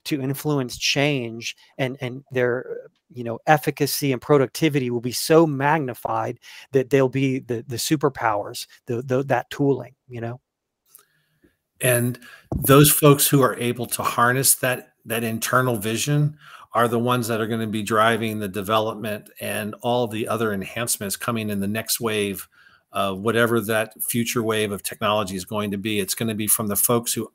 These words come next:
Speaker 2: actually understand how things work and were able to create their own prototypes.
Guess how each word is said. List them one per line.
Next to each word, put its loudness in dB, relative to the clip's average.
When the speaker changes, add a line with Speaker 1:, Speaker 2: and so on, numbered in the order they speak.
Speaker 2:
actually -2
understand -2
how -4
things -4
work 2
and -6
were -2
able 0
to -4
create -2
their 0
own 0
prototypes. -4